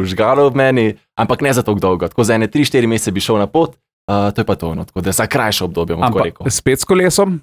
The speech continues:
Speaker 1: Kolesom, tako, ja, spet s kolesom.
Speaker 2: Dobro, eh, prebrali smo, da nisi imel neke kolesarske kondicije, verjetno podbi-, podvig ni bil enostaven.
Speaker 1: Tako je, bilo težko,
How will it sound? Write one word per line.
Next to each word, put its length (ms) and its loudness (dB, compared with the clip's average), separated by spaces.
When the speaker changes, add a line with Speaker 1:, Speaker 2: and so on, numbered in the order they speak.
Speaker 1:
Kolesom, 480 -2
tako, 300 -4
ja, 100 -2
spet 220 -2
s 40 -10
kolesom. 380 -2
Speaker 2:
Dobro, 440 2
eh, 140 2
prebrali 440 2
smo, 220 2
da 100 2
nisi 240 2
imel 140 4
neke 200 0
kolesarske 640 2
kondicije, 560 2
verjetno 360 2
podbi-, 400 -2
podvig 400 0
ni 120 2
bil 180 4
enostaven. 580 2
Speaker 1:
Tako 240 0
je, 100 4
bilo 220 2
težko, 420 2